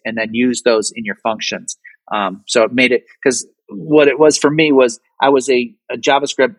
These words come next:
TypeScript developer trying to write functions in a language that I'm not comfortable with, which is P L P G S Q L.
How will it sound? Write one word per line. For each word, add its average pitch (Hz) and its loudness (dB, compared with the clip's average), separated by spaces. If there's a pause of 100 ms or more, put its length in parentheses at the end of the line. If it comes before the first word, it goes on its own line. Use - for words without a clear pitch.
(160)
TypeScript - -4
developer 117 -2 (760)
trying 139 -2
to 135 0
write 127 2
functions 127 -4
in 120 -8
a 113 -6
language 127 -4
that 117 -4 (140)
I'm 117 -4
not 120 -4
comfortable 113 -4
with, 107 -8
which 113 -12
is 113 -10
P 131 -4
L 117 0
P 127 -6
G 117 -6 (240)
S - -6
Q 117 0
L. 123 0